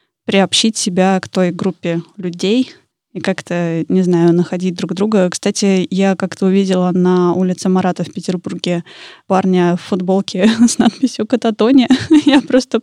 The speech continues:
прибежала к нему и кричала: А, ты слушаешь "Кататонию"? Я тоже слушаю "Кататонию".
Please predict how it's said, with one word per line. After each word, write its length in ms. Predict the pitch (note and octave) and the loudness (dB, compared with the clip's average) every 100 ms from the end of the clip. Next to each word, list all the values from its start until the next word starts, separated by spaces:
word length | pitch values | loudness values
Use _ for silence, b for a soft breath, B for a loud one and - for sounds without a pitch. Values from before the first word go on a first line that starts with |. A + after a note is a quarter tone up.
| - | -4
прибежала 560 | - A#3+ A#3+ A#3 B3 B3+ | -2 0 2 4 4 2
к 100 | - | 4
нему 340 | B3 B3+ C4+ | 4 4 2
и 40 | C4+ | 0
кричала: 380 | - - E4+ | -2 2 2
А, 540 | F#4 C5 C#5 C#5 C5 B4 | 2 0 0 2 4 6
ты 160 | A4+ | 6
слушаешь 360 | G4 G4 G4 G4+ | 6 4 2 0
"Кататонию"? 540 | G#4 G4+ G4 G4 G4+ | 0 2 4 2 2
Я 140 | F4+ F#4+ | -2 -2
тоже 220 | F4 F4 | -2 -4
слушаю 360 | - D4+ D4+ B3+ | -2 -2 -2 -4
"Кататонию". 460 | B3 A3+ G#3+ F#3+ | -4 -2 0 -2